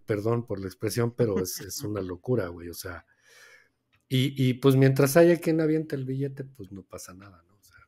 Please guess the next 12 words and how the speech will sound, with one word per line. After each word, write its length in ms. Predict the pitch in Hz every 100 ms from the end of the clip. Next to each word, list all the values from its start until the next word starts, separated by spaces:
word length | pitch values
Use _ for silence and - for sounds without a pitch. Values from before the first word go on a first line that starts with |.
| _
lo 120 | 90
van 180 | 98 101
a 40 |
seguir 280 | 95 95 98
haciendo 400 | 95 - 98 95
con 220 | - 87 _ _ _
singular 560 | - - 113 107 104 104
alegría, 460 | 98 92 95 101 95
dicen 280 | 95 101
por 140 | 92 101
ahí, 240 | 113 135 135 - - - -
y, 320 | 123 117 117